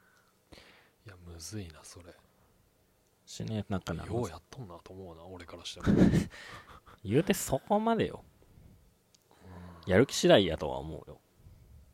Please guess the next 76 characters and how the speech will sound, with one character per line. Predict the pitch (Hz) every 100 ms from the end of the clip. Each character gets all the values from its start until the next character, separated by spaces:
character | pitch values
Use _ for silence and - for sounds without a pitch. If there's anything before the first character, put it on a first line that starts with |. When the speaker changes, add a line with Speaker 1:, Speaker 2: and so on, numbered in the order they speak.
| _ _ _ _ _ _ _ _ _ _ _
Speaker 1:
む | 104 98
ず | 85
い | 85
な。 | 87 87
Speaker 2:
本 | - 147
当 | 147
に |
好 | -
き | - 170
や | -
か |
ら | 82
や | 73
っ |
と | -
る | 82
だ | 80
け | 78
や |
も | 73 -
ん |
な。 | - - _ - - 104 101 101
Speaker 1:
ま | 101
あ、 |
そ | - -
れ | 120 139
が | 139
モ | 131
チ | -
ベ | 131 127
ー |
シ | 127
ョ |
ン |
に | 123
な | 120
る | 113
っ |
て | - -
と | -
こ | -
や | - _
な。 | -
Speaker 2:
そ | - 95
う | 82
そ | - 67 -
う。 | - - - - - - - - _ 101
Speaker 1:
俺 | 82
も | 87 80
う、 | 78
ま |
あ、 | 82
好 | - -
き | -
じ | -
ゃ | - -
ね | 101
え | 135
も | 160
ん。 | - _ - - _ _
別 | - 85 -
に。 | 87 - - - -
Speaker 2:
う | 135
ん。 |
ま | 160
あ、 |
モ | 90
チ | -
ベ | 90
ー | 82
シ |
ョ | 87
ン |
出 | 82
ん | 85
わ。 | 104 -